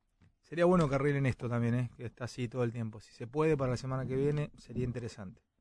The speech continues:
Si lo dejamos ya arreglado. Cambiamos esto y anda bárbaro. Pero no me voy a detener en el cuatro de Copa de Pérez Acuña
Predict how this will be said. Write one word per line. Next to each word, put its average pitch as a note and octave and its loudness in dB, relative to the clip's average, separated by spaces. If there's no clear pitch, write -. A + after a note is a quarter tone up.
Si - -16
lo A#2 -6
dejamos A#2+ -4
ya A#2+ -4
arreglado. A2 -10
Cambiamos C3 -6
esto D3 -6
y B2 -12
anda A#2 -8
bárbaro. G#2 -12
Pero C3+ -4
no E3+ 6
me F3+ 8
voy F3 8
a E3 10
detener C#3+ 4
en C3+ 2
el C#3 0
cuatro C#3+ 4
de C3 4
Copa C3 0
de A#2+ 0
Pérez C3 -4
Acuña C#3+ 0